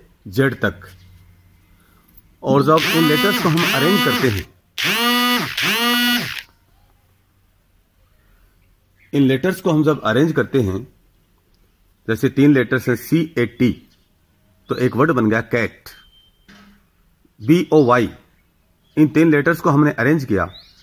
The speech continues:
तो वर्ड बन गया बॉय। डी ओ जी, तीन लेटर्स को हमने अरेंज किया तो बन गया डॉग। इसी तरह से जब इन, इन लेटर्स को हम अरेंज करते हैं तो बनते हैं वर्ड्स।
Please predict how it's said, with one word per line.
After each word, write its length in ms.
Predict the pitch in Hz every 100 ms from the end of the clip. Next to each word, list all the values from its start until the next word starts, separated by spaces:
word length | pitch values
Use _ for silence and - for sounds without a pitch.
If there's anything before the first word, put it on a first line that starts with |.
| _ -
तो 100 | 101
वर्ड 180 | 131 147
बन 160 | 117
गया 160 | 107 107
बॉय। 300 | 90 113 90 - - _ _ _ _ _ _ _ - -
डी 360 | 98 156 160 - _
ओ 160 | 139 151
जी, 260 | 104 123 120 - _ _ _
तीन 160 | 165 165
लेटर्स 320 | 151 185 185
को 100 | 175
हमने 240 | 135 135 143
अरेंज 320 | 120 139 143
किया 240 | 117 95 87 - _ _ _ _ _ _ _ _ _ _ _ _ _ _ _ -
तो 100 | 120
बन 140 | 117
गया 280 | 107 98 92 - - _ _ _ _
डॉग। 380 | 95 117 92 - - - _ _ _ _ _ _ _ _ _ 160
इसी 220 | 160 214
तरह 180 | 180 185
से 160 | 196
जब 260 | 165 175 147
इन, 200 | 175 175 - -
इन 100 | 180
लेटर्स 360 | 156 143 196 190
को 100 | 165
हम 140 | 156 -
अरेंज 260 | 120 165 143
करते 240 | 92 104
हैं 180 | 95 113 - - -
तो 80 | 107
बनते 240 | 104 127
हैं 60 | 110
वर्ड्स। 380 | 113 107 -